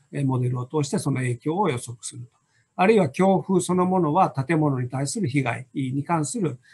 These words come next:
予測をもたらすと。で、河川と高潮の影響で氾濫に関する予測をするというような、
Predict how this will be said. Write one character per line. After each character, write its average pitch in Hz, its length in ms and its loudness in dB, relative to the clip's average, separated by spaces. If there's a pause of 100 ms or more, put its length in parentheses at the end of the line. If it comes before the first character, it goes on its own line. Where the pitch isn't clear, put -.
(100)
予 139 180 0
測 117 280 -8
を 117 100 -14 (220)
も 123 140 -6
た 113 100 -14
ら 113 120 -14
す - 120 -12
と。 - 80 -20 (480)
で、 196 140 2
河 214 180 2
川 151 280 2
と - 180 0
高 151 280 0
潮 147 220 2
の 170 180 4
影 143 260 0
響 139 220 -4
で 180 120 0
氾 135 280 0
濫 123 120 0
に 120 140 -4
関 120 220 -6
す 202 140 -4
る 135 200 -6 (320)
予 120 100 -8
測 120 220 -12
を 156 100 -4
す 123 160 -6
る 120 80 -14
と - 60 -20 (260)
い 196 40 0
う - 0 -
よ 190 80 2
う - 20 2
な、 147 260 0